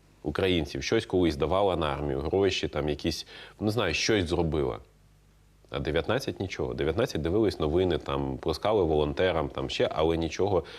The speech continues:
не принесли гроші, не зробили чогось самі, не купили чогось самі і не відправили самі. Да?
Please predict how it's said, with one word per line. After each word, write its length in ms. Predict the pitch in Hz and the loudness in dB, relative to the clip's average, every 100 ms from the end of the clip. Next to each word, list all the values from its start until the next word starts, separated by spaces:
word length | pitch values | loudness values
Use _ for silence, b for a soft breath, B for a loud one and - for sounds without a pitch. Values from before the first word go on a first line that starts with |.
| B - | B -4
не 120 | 110 | -2
принесли 480 | 117 107 104 - 85 | 0 0 0 2 2
гроші, 480 | 78 71 - 73 71 B B - - | 2 2 0 -6 -8 B B -10 -2
не 600 | 82 92 95 98 95 90 | 0 2 2 0 2 0
зробили 440 | 78 90 92 98 | 2 2 4 2
чогось 220 | - 87 | 2 0
самі, 220 | - 80 80 | 0 0 0
не 100 | 80 | 0
купили 440 | 90 - 113 95 | -2 2 2 2
чогось 380 | - 82 92 - | 0 0 0 2
самі 320 | 104 123 101 | -2 2 2
і 60 | 82 | 2
не 120 | 82 | 2
відправили 560 | 78 - 87 80 78 | -2 -2 -2 0 -2
самі. 300 | 73 71 64 62 | -2 -6 -6 -4
Да? 220 | 76 | -2